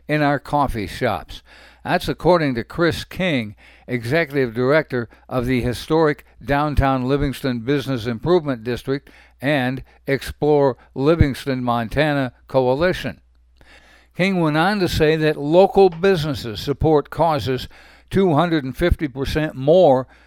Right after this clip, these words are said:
for the town than corporations,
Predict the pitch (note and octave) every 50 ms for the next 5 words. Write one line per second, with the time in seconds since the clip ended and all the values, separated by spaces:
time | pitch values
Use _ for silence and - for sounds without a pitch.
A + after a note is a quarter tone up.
0 | _ - - - E3+ D#3 C#3+ B2+ A#2 B2+ A2+ - D3 D3 C3+ B2 A#2+ B2 D3 D#3
1 | - - - _ - C3 D#3 D#3+ D3+ - - D#3 E3 E3+ - F3 F#3 F#3 F3+ F3
2 | E3 - - - G#2 D2+ - - -